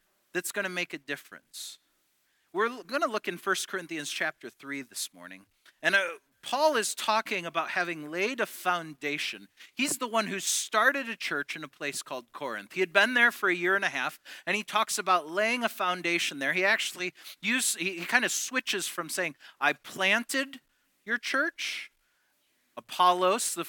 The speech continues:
f-, following pastor, watered that seed, but God made it grow.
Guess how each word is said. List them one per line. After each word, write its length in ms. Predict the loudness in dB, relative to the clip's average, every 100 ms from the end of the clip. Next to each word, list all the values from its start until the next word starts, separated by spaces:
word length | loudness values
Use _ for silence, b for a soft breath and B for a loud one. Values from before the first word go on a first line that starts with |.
| -10
f-, 140 | -14 -14
following 560 | -4 0 2 0 -2 -2
pastor, 500 | 2 2 2 -2 -2 b b
watered 600 | -10 2 4 6 4 4
that 260 | 4 4 2
seed, 600 | -2 0 -4 -4 -6 -10 _ _
but 120 | -20 -4
God 400 | 0 4 4 2
made 240 | 0 0 0
it 160 | -4
grow. 380 | -2 2 2